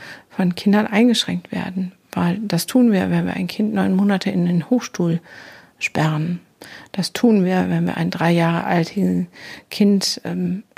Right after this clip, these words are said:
zwingen, innerhalb einer Linie zu schreiben. Das tun wir, wenn wir Kinder, ähm, als verhaltensgestört bezeichnen, wenn, ähm, sie mit drei Jahren nicht eine halbe Stunde im Spiel-, Stuhlkreis still sitzen oder eine Stunde beim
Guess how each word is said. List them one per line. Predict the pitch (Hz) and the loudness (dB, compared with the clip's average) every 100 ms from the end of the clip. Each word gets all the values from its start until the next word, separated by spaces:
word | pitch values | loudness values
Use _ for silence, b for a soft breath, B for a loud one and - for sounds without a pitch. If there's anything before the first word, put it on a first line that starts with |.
| - | -12
zwingen, | 185 - 202 208 220 220 214 214 | -8 -4 0 4 4 4 2 -2
innerhalb | - 240 202 180 180 196 190 | -6 0 2 4 2 0 0
einer | 185 190 | 2 4
Linie | 208 233 233 202 190 202 208 180 | 4 6 4 4 2 -2 -8 -12
zu | - | -4
schreiben. | 185 - 180 165 175 196 | -2 -2 -4 -6 -8 -6
Das | 180 | -6
tun | - 254 254 214 | 0 4 4 4
wir, | 196 202 202 B B B - | 4 2 -2 B B B -2
wenn | 196 196 | 0 2
wir | 185 185 190 - 220 196 | 2 2 0 -4 -8 -8
Kinder, | - 196 196 190 190 B B B B _ 196 | -2 0 2 0 -2 B B B B _ -2
ähm, | 180 180 - | 0 0 0
als | 180 175 - - | 0 0 -2 -8
verhaltensgestört | - - 190 240 233 - - 202 185 185 - - | -10 0 2 2 -2 -6 -2 2 2 0 -4 -4
bezeichnen, | - - - 180 180 - 185 180 175 165 | -4 -4 0 0 0 -2 -2 -2 0 0
wenn, | 160 160 165 175 B B B B - | 0 0 -2 -6 B B B B -6
ähm, | 175 170 | -2 -2
sie | 196 | -2
mit | 190 - | -2 0
drei | 165 170 | 0 2
Jahren | 175 175 | 2 2
nicht | 170 - | 0 -2
eine | 170 160 | -2 0
halbe | 185 180 | 0 -2
Stunde | - 202 190 | 0 0 0
im | 185 | -2
Spiel-, | - 247 254 208 240 - | 0 2 2 0 -8 -6
Stuhlkreis | - - 262 269 - 208 202 - | -6 2 2 2 0 2 2 -2
still | - 214 196 | 0 2 2
sitzen | 185 190 - 190 190 | -2 -8 -4 -4 -2
oder | 185 180 185 - 196 | -2 -2 -2 -4 -4
eine | 190 185 180 | 0 2 0
Stunde | - 208 180 | 0 0 0
beim | 175 165 170 175 180 220 240 | 2 2 2 0 0 -2 -6